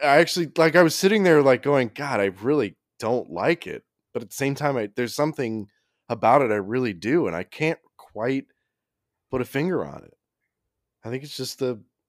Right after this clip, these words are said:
I don't know, the, I think it is the flawed stuff in it that I like.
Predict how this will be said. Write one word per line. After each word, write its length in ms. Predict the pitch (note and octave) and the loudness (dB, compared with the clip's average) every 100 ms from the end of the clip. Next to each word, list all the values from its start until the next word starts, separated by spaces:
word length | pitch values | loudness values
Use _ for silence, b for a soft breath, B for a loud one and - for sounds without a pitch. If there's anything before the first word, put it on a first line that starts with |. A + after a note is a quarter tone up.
| _ _ | _ _
I 80 | A#2 | -12
don't 120 | C#3 | -10
know, 180 | F2+ D2+ | -8 -10
the, 200 | F2 G2+ - _ _ _ B2 | -10 -12 -14 _ _ _ -2
I 140 | C#3+ | -2
think 320 | - F#3 G3+ | 0 0 2
it 80 | D#3+ | 0
is 320 | A#2+ G3+ G3+ | 2 2 2
the 120 | B2 | -4
flawed 560 | G#2+ - G2 F#2 E2 D2+ | -6 -6 -2 0 -2 -4
stuff 400 | - G#2 D#2 - | -10 -6 -6 -8
in 100 | D2+ | -16
it 160 | C#2 - - | -16 -18 -10
that 100 | F#2+ | -8
I 100 | E2+ | -8
like. 480 | D2+ C#2 - - | -10 -16 -20 -20